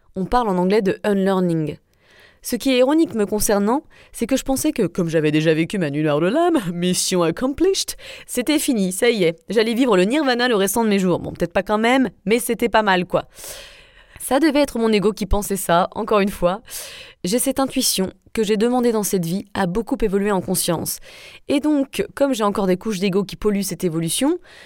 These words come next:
ça ne m'étonne pas quelque part de vivre ces moments intenses. Mais il y a quand même des fois où j'aurais aimé avoir une vie simple en pilote automatique. <laughs> Bon, ça, c'est encore mon ego qui le pense. Oh là là,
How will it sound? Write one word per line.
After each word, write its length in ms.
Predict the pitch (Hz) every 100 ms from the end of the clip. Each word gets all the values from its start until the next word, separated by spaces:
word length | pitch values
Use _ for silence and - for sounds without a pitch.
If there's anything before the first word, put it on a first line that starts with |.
| -
ça 160 | - 220
ne 80 | 240
m'étonne 320 | 311 302 277
pas 200 | 226 233
quelque 220 | 226 202
part 220 | 190 220
de 80 | 190
vivre 240 | 202 196
ces 140 | 175 185
moments 360 | 180 185 202
intenses. 600 | 202 185 185 165 - - - _ - - _ 180
Mais 80 | 294
il 60 |
y 60 | 311
a 60 |
quand 140 | 302 262
même 200 | 233 226
des 120 | 214
fois 300 | - 160 156
où 160 | - 262
j'aurais 320 | 233 240 220
aimé 240 | 202 180
avoir 240 | 175 165 170
une 140 | 175
vie 100 | 160
simple 380 | 160 - 175 -
en 80 | 165
pilote 340 | - 226 214
automatique. 680 | 220 208 180 170 - - - 208 185 - -
<laughs> 380 | - - - -
Bon, 200 | 180 -
ça, 200 | - -
c'est 100 | -
encore 220 | 165 208
mon 140 | 233 240
ego 200 | 220 214
qui 160 | 208
le 60 | 202
pense. 360 | - 185 220 -
Oh 120 | 262
là 120 | 294
là, 180 | 233 175